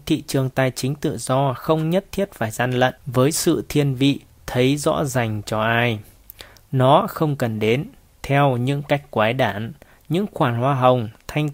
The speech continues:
toán cho chuyển lệnh, cho điểm chia chỗ và đủ mọi dạng lợi thế bất công, ưu ái một nhóm nhỏ các nhà giao dịch.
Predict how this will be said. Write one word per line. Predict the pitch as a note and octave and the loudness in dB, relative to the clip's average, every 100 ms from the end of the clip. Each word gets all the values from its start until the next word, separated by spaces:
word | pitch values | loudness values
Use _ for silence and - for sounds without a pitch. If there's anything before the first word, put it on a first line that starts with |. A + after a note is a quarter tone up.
| - | 0
toán | A#2+ C#3 D#3+ | 0 0 -2
cho | C3 | -4
chuyển | - G2+ | -4 -8
lệnh, | G2 A2 - _ _ - _ - | -2 -2 -4 _ _ -20 _ -2
cho | D#3+ E3 | 0 0
điểm | D3+ A2+ | 0 -4
chia | G#2 C#3+ | -2 -4
chỗ | C#3+ D3+ E3+ E3 - | -2 -2 -2 -6 -10
và | B2 C3 C3+ | -2 0 0
đủ | C3 C3 A2+ | 0 -2 -2
mọi | G#2+ B2 G#2 | -2 -4 -2
dạng | B2+ A2+ | -4 -2
lợi | B2+ - - | -2 -2 -4
thế | A#2+ | -6
bất | C#3+ C#3+ - | -4 -10 -2
công, | C3+ C3 A2+ - _ - | -2 -2 -8 -18 _ -4
ưu | D#3+ D3 | 2 2
ái | - A2+ C3+ | 0 -4 -2
một | C#3+ - | -4 -4
nhóm | A2 C3 | -6 -2
nhỏ | C#3+ G#2 - - - | -4 -4 -6 -12 -4
các | F#3 - | -4 -4
nhà | A#2+ A2 | -6 -6
giao | A2 G#2+ | -4 -4
dịch. | G#2 G#2 | -2 -6